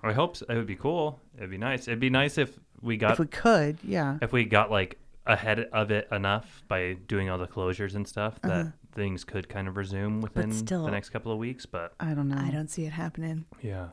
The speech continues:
Speaker 3: based
Speaker 2: I mean,
Speaker 3: on
Speaker 2: just for
Speaker 3: everywhere else
Speaker 2: safety's
Speaker 3: in the
Speaker 2: sake.
Speaker 3: world.
Speaker 1: Yeah.
Speaker 2: Yeah.
Speaker 1: Well, the, the one benefit that we have, at least in Idaho, is it took a while for it to get to us.
Speaker 2: Mm-hmm.
Speaker 1: So
Speaker 3: That's true. We
Speaker 1: when it
Speaker 3: had a little bit of foresight.
Speaker 1: Yeah. So
Speaker 2: So
Speaker 1: when
Speaker 2: we
Speaker 1: it did
Speaker 2: started
Speaker 1: happen,
Speaker 2: immediately.
Speaker 1: yeah.
Speaker 2: Yeah.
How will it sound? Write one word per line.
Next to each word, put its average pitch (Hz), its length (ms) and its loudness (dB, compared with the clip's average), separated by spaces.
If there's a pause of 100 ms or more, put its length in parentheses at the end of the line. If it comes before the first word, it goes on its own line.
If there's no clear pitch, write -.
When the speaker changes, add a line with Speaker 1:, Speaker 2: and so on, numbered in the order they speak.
(140)
Speaker 3:
based 175 160 -2
Speaker 2:
I - 40 6
mean, 170 80 6
Speaker 3:
on 170 80 6
Speaker 2:
just 170 140 -2
for 185 60 6
Speaker 3:
everywhere 170 340 4
else 165 180 2
Speaker 2:
safety's 175 180 0
Speaker 3:
in 156 60 0
the 156 40 0
Speaker 2:
sake. - 80 0
Speaker 3:
world. 156 220 -4 (300)
Speaker 1:
Yeah. 92 320 -2
Speaker 2:
Yeah. 139 220 -2 (560)
Speaker 1:
Well, 147 240 10
the, 131 420 0
the 131 220 -2
one 170 280 2
benefit 113 420 0
that 95 140 -4
we 98 140 -2
have, 90 220 -4
at 90 120 -6
least 107 240 0
in 104 80 -2
Idaho, 90 560 -4
is 101 160 -2
it - 220 -4
took 147 260 0
a 120 60 2
while 90 540 2 (240)
for 98 300 -2
it 90 140 -10
to 104 80 -10
get 92 260 -6
to 92 160 -8
us. 78 220 -10
Speaker 2:
Mm-hmm. 151 180 0
Speaker 1:
So 147 60 6
Speaker 3:
That's 185 200 6
true. 240 200 2
We - 100 4
Speaker 1:
when - 80 6
it 170 40 2
Speaker 3:
had 165 300 2
a - 60 -2
little 160 220 0
bit 151 120 -6
of 151 80 -8
foresight. 151 560 -6
Speaker 1:
Yeah. 92 300 0 (180)
So - 140 -2
Speaker 2:
So - 80 6
Speaker 1:
when 180 100 8
Speaker 2:
we - 40 6
Speaker 1:
it - 40 2
did - 40 -10
Speaker 2:
started 143 300 6
Speaker 1:
happen, 139 220 4
Speaker 2:
immediately. 120 480 0
Speaker 1:
yeah. 80 340 -2
Speaker 2:
Yeah. 143 180 0